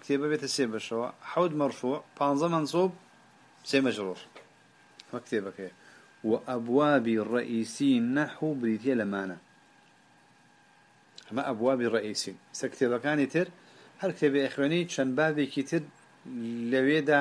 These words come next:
هەن لێرە نییە. وەڵام بابی تەنازوع، بابی ئیشتیغال، یان هەندێک جار بابی وەقف، ئەکرێ لە ئیملایش بخوێنی، ئەکرێ لە سەرفیش بخوێنی. زۆر زیاداتی تر هەیە، ئەکرێ لە علمی سەرف ئەیخوێنی، لە علمی ئیملا ئەیخوێنی.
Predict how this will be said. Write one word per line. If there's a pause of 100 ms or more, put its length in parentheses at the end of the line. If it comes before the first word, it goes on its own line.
هەن
لێرە
نییە. (520)
وەڵام
بابی
تەنازوع، (800)
بابی
ئیشتیغال، (880)
یان
هەندێک
جار (100)
بابی
وەقف، (460)
ئەکرێ
لە
ئیملایش
بخوێنی،
ئەکرێ
لە
سەرفیش
بخوێنی. (1000)
زۆر (100)
زیاداتی
تر
هەیە، (160)
ئەکرێ (120)
لە
علمی
سەرف (380)
ئەیخوێنی، (140)
لە
علمی
ئیملا
ئەیخوێنی.